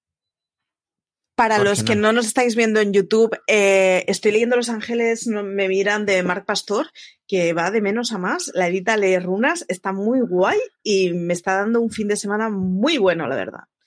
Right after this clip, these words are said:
Speaker 1: Novela negra con una mezcla de fantasía rollo vudú africano. Très bien.
Speaker 2: Yo me estoy leyendo una especie de, no es una biografía, es más una,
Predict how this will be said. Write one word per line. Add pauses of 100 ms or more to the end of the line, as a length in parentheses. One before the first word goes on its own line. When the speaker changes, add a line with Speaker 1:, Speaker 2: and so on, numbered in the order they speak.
(340)
Speaker 1:
Novela
negra
con
una
mezcla
de
fantasía
rollo
vudú
africano. (760)
Très
bien.
Speaker 2:
Yo
me
estoy
leyendo
una
especie
de, (320)
no
es
una
biografía,
es
más
una,